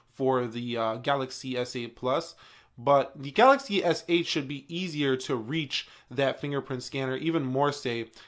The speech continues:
than the S eight Plus here. So I just had another mistap there. But it's not a hundred percent accurate, but let's see how it performs next to all these iPhones.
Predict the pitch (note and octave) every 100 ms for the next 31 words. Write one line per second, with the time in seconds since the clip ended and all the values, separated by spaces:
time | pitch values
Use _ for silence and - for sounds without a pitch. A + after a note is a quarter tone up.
0 | _ B2 C3+ C3+ B2+ B2+ B2 A#2+ A2+ -
1 | C#3 C3+ - A2+ G#2 - C3+ C3 C#3+ D#3
2 | C3+ C3 D3 C3 A#2+ A#2+ - B2 A2+ -
3 | B2+ C3+ - - - F3 F#3 G3+ G#3+ B3+
4 | D4 A#3+ G#3 G3+ G3 F3 D#3+ D3 D3 D#3+
5 | D#3 F3+ C4+ - C#4 C4+ A3+ F3+ - E3
6 | D#3+ C#3+ C#3 - B2 C3 A#2+ - B2 B2+
7 | A#2 G#2 G#2 -